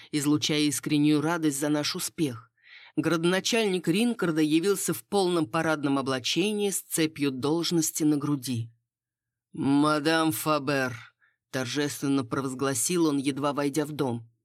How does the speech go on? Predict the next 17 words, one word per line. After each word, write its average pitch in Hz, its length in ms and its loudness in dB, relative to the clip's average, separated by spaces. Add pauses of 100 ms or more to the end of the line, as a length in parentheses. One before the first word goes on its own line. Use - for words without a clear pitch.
(120)
«от 151 280 0
имени 180 440 4
всех 170 420 2
граждан 143 640 0
Ринкарда 190 880 2 (280)
позвольте 190 720 2
выразить 190 480 2
восхищение 170 840 2
вашими 151 480 2
достижениями. 127 1080 -2 (300)
Вы 190 320 2
прославили 196 800 0
наш 170 320 0
город 196 500 2
на 170 160 4
всю 190 320 0
страну». 170 720 0